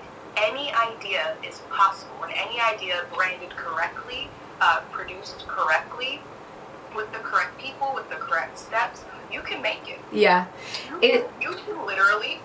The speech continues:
Speaker 1: make it.
Speaker 2: Yeah, it reminds me, it's so funny. I was <laughs> watching,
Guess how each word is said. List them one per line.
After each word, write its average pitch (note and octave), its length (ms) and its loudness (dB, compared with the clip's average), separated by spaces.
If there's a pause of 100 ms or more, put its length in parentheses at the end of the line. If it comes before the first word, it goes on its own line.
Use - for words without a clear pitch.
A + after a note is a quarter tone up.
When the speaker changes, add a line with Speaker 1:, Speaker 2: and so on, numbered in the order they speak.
(120)
Speaker 1:
make - 260 2
it. - 400 2
Speaker 2:
Yeah, G#3 280 10
it B3+ 140 8
reminds B3 560 8
me, D4 220 8
it's A3+ 240 6
so C4+ 180 10
funny. G3+ 480 8
I G3+ 260 10
was C4 340 6
<laughs> G3+ 160 6
watching, G#3 680 8